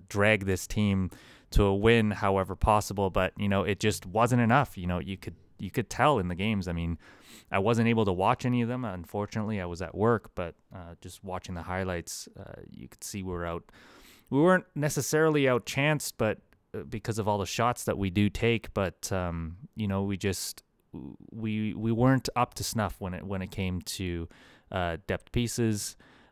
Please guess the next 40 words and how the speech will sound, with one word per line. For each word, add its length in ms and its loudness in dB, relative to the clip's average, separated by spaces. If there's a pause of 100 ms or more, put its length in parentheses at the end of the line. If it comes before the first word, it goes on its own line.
Uh, 440 -2
the 140 0
other 180 2
team's 480 -2
bottom 280 2
six 460 -6
was 180 -4
obviously 760 -4
a, 460 -10
a 40 -12
pretty 240 -2
big 200 -8
factor 400 -6
as 160 -6
well. 440 0
Um, 480 -10 (100)
their 160 -8
stars 460 -6
were 240 -6
a 100 -12
bigger 260 -8
factor. 600 -2 (440)
Uh, 240 -8
you 120 -8
know, 180 -4
it's, 560 -8 (240)
I, 280 6
I, 60 4 (100)
I 80 2
can't 320 2
actually, 320 -2
I 60 -10
can't 300 -4
hel-, 200 -4
help 280 -4
but 160 -4
<laughs> 0 -
wonder, 480 -2 (160)
um, 640 -2
if 360 -6